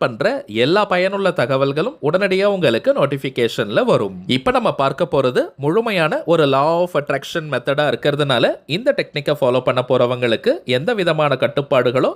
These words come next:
தடைகளோ கிடையாதுங்க. அதாவது, தினமும்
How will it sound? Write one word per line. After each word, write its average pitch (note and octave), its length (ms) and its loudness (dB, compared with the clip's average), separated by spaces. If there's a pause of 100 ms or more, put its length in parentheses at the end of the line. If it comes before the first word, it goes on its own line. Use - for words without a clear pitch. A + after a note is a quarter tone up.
தடைகளோ C3 400 2
கிடையாதுங்க. A#2 580 0 (120)
அதாவது, D#3+ 500 2 (100)
தினமும் F3+ 420 -2